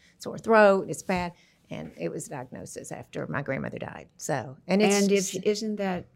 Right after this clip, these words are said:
Speaker 2: isn't that interesting? It's the same story.
Speaker 1: Same story.
Speaker 2: And
Speaker 1: Exactly.
Speaker 2: if she had caught it early on, things might have been different.
Speaker 1: Might have been different. They might have been. So when you, we talk about healthcare, and at the time, this was two thousand seven?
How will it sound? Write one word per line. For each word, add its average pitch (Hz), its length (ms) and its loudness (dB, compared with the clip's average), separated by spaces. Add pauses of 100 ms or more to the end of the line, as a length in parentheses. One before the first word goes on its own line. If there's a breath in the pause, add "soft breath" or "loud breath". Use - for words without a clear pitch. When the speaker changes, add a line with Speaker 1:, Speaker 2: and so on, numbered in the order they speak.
(120)
Speaker 2:
isn't 285 340 -10
that - 80 -8
interesting? 165 480 -8
It's 175 80 -10
the 151 80 -14
same 160 300 -8
story. 165 580 -10
Speaker 1:
Same 196 400 4
story. 170 400 -4 (140)
Speaker 2:
And 180 100 4
Speaker 1:
Exactly. 165 220 4
Speaker 2:
if 143 80 -2
she 190 240 2
had 185 200 -6
caught 175 300 -4
it 175 240 -4
early 165 400 -4
on, 170 540 -6
things 170 280 -4
might 160 200 -8
have 160 100 -16
been 151 140 -10
different. 165 420 -14
Speaker 1:
Might 160 200 -6
have 165 80 -8
been 170 140 -8
different. 147 460 -12
They 160 80 -8
might 156 200 -10
have 156 40 -12
been. 147 140 -10 (260 loud breath)
So 285 540 2 (240)
when 254 320 2
you, 262 100 0
we 247 160 -4
talk 285 300 -4
about 196 300 0
healthcare, 151 640 -2
and 175 200 0
at 208 200 4
the 233 80 2
time, 160 320 0
this 190 180 2
was 180 180 2
two - 260 -4
thousand 214 840 -2
seven? 226 540 0